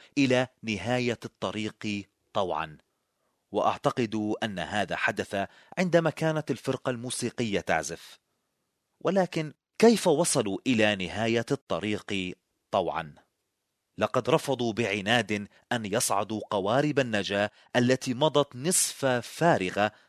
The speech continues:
بسبب قناعتهم بأن السفينة لا يمكن أن تغرق، لذلك فقد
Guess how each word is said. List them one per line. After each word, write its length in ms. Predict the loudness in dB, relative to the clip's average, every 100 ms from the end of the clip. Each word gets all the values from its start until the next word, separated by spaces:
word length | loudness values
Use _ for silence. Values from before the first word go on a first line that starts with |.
| _ -6
بسبب 400 | 2 4 4 2
قناعتهم 840 | 2 0 2 2 0 -2 -6 -6 -8 -4
بأن 280 | 0 2 2
السفينة 640 | -2 0 -2 -2 0 -2 -2 -12
لا 400 | -8 2 4 6
يمكن 760 | 4 0 -6 -6 -8 -6 -2 -4 0
أن 280 | 0 0 -6 -14 _
تغرق، 580 | 0 2 -2 -4 -10 -20 _ _ _ _ -16
لذلك 640 | -2 -2 -2 -6 -8 -10 _ _
فقد 480 | -8 -4 -2 -4